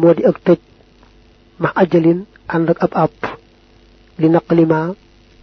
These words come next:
ngir toxal la nga xam ne, fiiha, nekk na ci biir kër ya. Saxa, wér na, alxamalu, jëfe ga, bihi, ci loolu. Day wax nag leen lu nekk,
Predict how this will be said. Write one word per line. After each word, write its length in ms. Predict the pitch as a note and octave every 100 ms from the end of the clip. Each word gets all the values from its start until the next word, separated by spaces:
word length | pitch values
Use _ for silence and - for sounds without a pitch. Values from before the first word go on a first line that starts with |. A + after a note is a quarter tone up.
| -
ngir 220 | E3+ D#3+ D#3+
toxal 240 | D#3+ F3 D#3+
la 60 | D#3+
nga 120 | E3
xam 180 | E3+ D#3
ne, 120 | D#3 G3+ _ - -
fiiha, 420 | - E3+ D3+ D#3
nekk 240 | F3 F3 -
na 120 | E3
ci 140 | -
biir 260 | D3+ D#3+ E3+ -
kër 120 | E3
ya. 160 | D#3 D#3 - _ _ _ - - _ _ - -
Saxa, 400 | E3+ D#3 - F3 - _ _ -
wér 280 | E3 E3+ E3+
na, 160 | D#3+ E3 _ -
alxamalu, 500 | D#3+ E3+ E3 D#3+ D#3
jëfe 240 | F3+ E3+
ga, 140 | D3+ D#3+ - _ -
bihi, 260 | E3 D#3+ -
ci 80 |
loolu. 320 | E3 D#3 D3+ D3+ - _ _ _ _ _ _ - - _ - - - - _ _ -
Day 140 | E3+
wax 160 | E3+ -
nag 180 | E3+ -
leen 260 | E3+ E3+ E3+
lu 80 | F#3
nekk, 240 | E3+ -